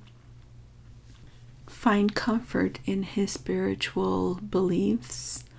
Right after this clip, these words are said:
of who he is and what he wants for the rest of his life.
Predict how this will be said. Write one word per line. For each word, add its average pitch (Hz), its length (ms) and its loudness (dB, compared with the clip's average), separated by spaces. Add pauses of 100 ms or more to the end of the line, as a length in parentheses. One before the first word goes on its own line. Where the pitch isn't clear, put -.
(340)
of 190 220 4
who 214 720 8
he 214 340 6
is 240 460 8 (800)
and 208 680 8 (340)
what 190 680 2
he - 180 8
wants 214 520 6
for 180 180 4
the - 100 2
rest - 300 0
of 180 120 0
his - 240 0
life. - 560 -2